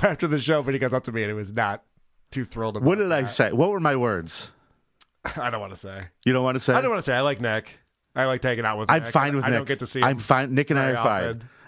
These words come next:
Speaker 2: I understand miscommunications happen, but I said, "Fucking Nick took my fucking chair."
Speaker 1: <laughs> Yeah, I think
Speaker 2: And
Speaker 1: it's
Speaker 2: your words were, "Yeah, what happened?"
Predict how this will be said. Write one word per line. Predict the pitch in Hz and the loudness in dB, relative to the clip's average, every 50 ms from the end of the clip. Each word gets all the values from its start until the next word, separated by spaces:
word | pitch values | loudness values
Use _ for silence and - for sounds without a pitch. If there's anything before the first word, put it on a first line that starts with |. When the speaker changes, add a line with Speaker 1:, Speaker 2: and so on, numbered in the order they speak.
| - - | 0 2
Speaker 2:
I | - 127 120 | 4 4 4
understand | 123 131 139 139 - - 147 135 139 127 120 | 4 2 0 0 2 2 2 2 2 2 2
miscommunications | 127 123 - - - 135 139 123 120 - - 135 123 - - 117 - - | 0 0 0 0 0 2 2 2 2 0 0 0 0 -2 -2 -2 0 2
happen, | 127 113 117 110 113 101 | 2 2 2 0 0 2
but | 101 127 | 2 2
I | 123 | 2
said, | 120 - 139 123 113 104 - - - - - - - - - - - - - - - | 2 2 2 2 2 0 -6 -14 -20 -20 -20 -18 -16 -18 -18 -18 -20 -20 -20 -20 -20
"Fucking | - - - - - - 294 240 254 311 | 2 6 6 6 6 4 -2 2 4 4
Nick | 359 359 349 - | 4 4 4 2
took | - 294 302 - | 4 4 4 6
my | 240 285 269 | 4 4 4
fucking | - - 330 311 - - 320 240 | 4 4 4 4 4 2 -2 0
chair." | - - 320 349 339 349 359 339 262 208 170 123 85 87 - | 2 4 4 6 6 4 4 2 0 0 -2 -6 -6 -8 -8
Speaker 1:
<laughs> | - | -8
Yeah, | - 131 139 135 131 | -6 -4 -2 0 0
I | 131 | 0
think | 135 127 | 2 4
Speaker 2:
And | 170 180 170 | 4 4 4
Speaker 1:
it's | 220 | 2
Speaker 2:
your | 262 285 285 277 | 2 2 2 2
words | 262 254 247 220 165 | 2 2 2 0 0
were, | 185 185 160 127 101 - - - - - - - | 2 2 2 2 0 -4 -12 -20 -20 -18 -2 2
"Yeah, | 156 233 285 320 330 277 | 4 4 6 4 4 2
what | 180 190 240 262 | 2 2 2 2
happened?" | 269 294 320 330 330 - 220 143 120 98 104 - - | 4 4 2 2 0 0 0 -2 -2 -4 -6 -10 -14